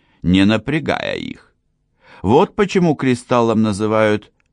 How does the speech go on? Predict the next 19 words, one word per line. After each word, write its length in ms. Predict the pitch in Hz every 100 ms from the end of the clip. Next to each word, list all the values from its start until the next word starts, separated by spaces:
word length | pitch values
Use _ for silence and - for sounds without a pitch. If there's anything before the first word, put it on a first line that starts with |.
| -
пособника, 720 | 127 - 185 160 110 98 104
который 420 | 98 92 110 104
обеспечивает 840 | 101 104 98 117 113 104 98 95 92
контакт 720 | - 104 92 104 95 - - -
с 120 | 90
Богом. 600 | 87 95 98 90 90 - _ _ _ _ _ _ _ _ _ _ -
Образно 580 | 117 98 104 90 104
выражаясь, 880 | 95 98 92 76 78 76 104 - - _ _ _ - -
он 240 | 156 190
должен 380 | 180 196 180 170
сделать 480 | 127 131 170 160 135
возможным 800 | 127 117 117 156 151 139 139 131 - -
резонанс – 1080 | 113 135 127 139 135 120 90 71 - - _ _ _ _ _
создать 640 | - 139 127 127 165 147
вибрацию, 960 | 123 123 127 156 143 - 117 110 107 -
не 220 | 104 110
препятствуя 920 | 104 117 117 120 95 - - 67 57 71
ей. 400 | 67 50 50 _ _ _ _ _ _ _ _ _ -
Католики 840 | 98 92 156 123 71 - - -